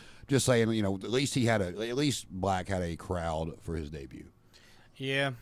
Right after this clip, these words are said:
Speaker 2: that was the unfortunate part about Brody Lee and Matt Hardy. They debuted the same night.
Speaker 1: Yeah, but, I mean, you know, everything coming out, I mean, you know, Brody Lee was more well-liked behind the scenes than he was on camera.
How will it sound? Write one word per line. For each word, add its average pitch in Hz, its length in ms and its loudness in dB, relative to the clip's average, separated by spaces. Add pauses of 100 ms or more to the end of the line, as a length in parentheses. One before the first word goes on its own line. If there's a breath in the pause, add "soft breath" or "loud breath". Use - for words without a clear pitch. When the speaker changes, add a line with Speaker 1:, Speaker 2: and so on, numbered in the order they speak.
(200)
Speaker 2:
that 143 160 -4
was 139 140 -4
the 139 100 0
unfortunate 127 500 -4
part 131 180 0
about 123 220 -4
Brody 127 280 -2
Lee 127 180 -4
and 127 100 -4
Matt 123 180 -8
Hardy. 127 340 -8 (920 soft breath)
They 127 120 -6
debuted 131 420 -6
the 123 100 -8
same 135 340 -4
night. 151 260 0 (1080 loud breath)
Speaker 1:
Yeah, 151 460 8 (100)
but, 139 140 4
I 131 100 0
mean, 135 320 4 (920 loud breath)
you 127 100 -6
know, 110 240 -2 (380)
everything 127 480 2
coming 104 280 2
out, 95 220 0
I 95 80 -2
mean, 92 360 -2 (920 loud breath)
you 104 120 -4
know, 87 260 -2 (380)
Brody 139 360 6
Lee 117 260 4
was 87 180 0
more 98 260 2
well-liked 85 800 0
behind 87 460 -2
the 78 80 -4
scenes 82 400 -4
than 85 80 -6
he 82 80 -4
was 78 300 -6
on 65 160 -14
camera. - 440 -18